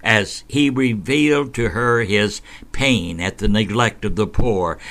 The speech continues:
and his sorrow at those who did not know him and did not know he cared. And it was clear to her then exactly what Jesus was asking her to do,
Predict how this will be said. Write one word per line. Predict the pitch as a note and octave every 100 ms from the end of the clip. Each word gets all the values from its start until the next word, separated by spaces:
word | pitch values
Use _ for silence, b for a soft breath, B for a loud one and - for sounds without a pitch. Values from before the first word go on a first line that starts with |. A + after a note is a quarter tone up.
| B
and | A2+ A2+
his | B2 B2 - -
sorrow | - - C#3 A#2 E2+ D#2+ E2 D#2+ -
at | F#2+ -
those | A#2+ A#2+ A#2+ - G2
who | F#2+ F2+
did | G#2+ C3
not | A#2+ A#2 A2+ A2
know | A2+ G2
him | F2+ F#2+ F#2 F#2 B B B B
and | C3 C#3
did | A#2+ E3+ C#3
not | C#3+ C#3 G#2+
know | B2 B2
he | G#2+ B2
cared. | - A#2 B2 D#2 D2 C2+ - b b b
And | C3
it | C#3
was | B2 A2+
clear | - F3 D#3 A#2
to | A#2 A2+
her | C3 A#2
then | B2 B2+ B2 B B -
exactly | C3 A#2 A2+ D3+ D3 - B2 B2
what | A#2+ B2+ G#2+
Jesus | A2 B2+ A#2 A2 A2 - -
was | F#2+ -
asking | G#2 A2+ G#2 - G#2+ G2
her | F#2 F#2+ G2
to | -
do, | F#2 F#2 G2 D2+ D2